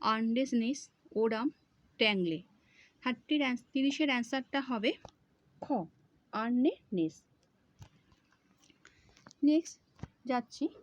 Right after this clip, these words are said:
একত্রিশ নম্বর, Man's Responsibility of Ne-, for Nature বইটির রচয়িতা হলেন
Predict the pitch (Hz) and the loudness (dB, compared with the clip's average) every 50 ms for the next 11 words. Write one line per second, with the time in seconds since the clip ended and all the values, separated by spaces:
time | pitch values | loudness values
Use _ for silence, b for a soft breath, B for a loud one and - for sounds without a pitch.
0 | - - 233 233 233 - - 254 254 247 - - 240 220 214 208 240 320 - b | -12 -6 -6 -6 -6 -6 -4 -4 -4 -4 -4 -4 -4 -4 -2 -4 -4 -6 -8 b
1 | b b b b b b b b 254 262 269 277 311 330 - - - 262 240 240 | b b b b b b b b -2 0 2 2 2 0 0 -2 -4 -2 0 0
2 | 240 - - - 262 262 254 - - 269 269 269 269 262 - - 311 311 - - | -2 -2 -6 -4 -2 -2 -2 -2 -2 -2 -2 -2 -2 -2 -2 -2 -4 -4 -4 -4
3 | 233 262 285 _ - 220 190 190 190 185 - _ _ _ _ - 254 262 311 294 | -6 -6 -6 _ -4 -4 -2 -2 -4 -6 -10 _ _ _ _ -6 -2 0 2 2
4 | 240 196 185 180 180 - 175 170 180 - _ - 220 196 208 214 220 220 - 277 | 2 2 0 -2 -4 -8 -10 -12 -12 -16 _ -10 -6 -4 -4 -4 -4 -4 -4 -2
5 | 269 247 202 196 - - 226 220 - 254 254 - 196 196 240 | -2 -2 -2 -4 -4 -4 -6 -4 -4 -6 -6 -6 -6 -6 -6